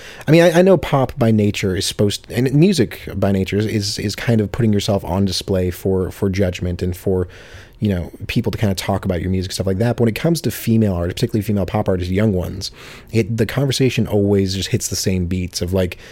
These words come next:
you know, she's, she's a hack, she's an industry plant, she's just completely, she's created by corporate interests, she, and then it, and then it turns overtly sexual, and,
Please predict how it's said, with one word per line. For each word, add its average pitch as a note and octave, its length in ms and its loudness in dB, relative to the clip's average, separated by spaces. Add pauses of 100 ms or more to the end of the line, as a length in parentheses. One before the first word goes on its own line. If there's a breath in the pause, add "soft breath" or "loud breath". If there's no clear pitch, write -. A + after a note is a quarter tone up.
(300 loud breath)
you G#2 100 2
know, F#2+ 80 -4
she's, G2 480 -2
she's - 240 -6
a - 60 -8
hack, C3 460 0
she's F2+ 200 -4
an F#2 60 -4
industry - 320 -8
plant, E3 500 2
she's G#2 300 -2
just - 180 -6
completely, G2+ 600 -4 (340 loud breath)
she's - 240 -4
created G#2 420 0
by F#2+ 80 -2
corporate - 360 -2
interests, A#2+ 520 4
she, G#2 380 0
and G2+ 120 2
then G2+ 80 4
it, G#2 100 2
and G#2 200 -2
then G#2 100 4
it G2+ 160 -4 (160)
turns G2 260 0
overtly F#2+ 340 -2
sexual, A2 720 0
and, F#2+ 220 0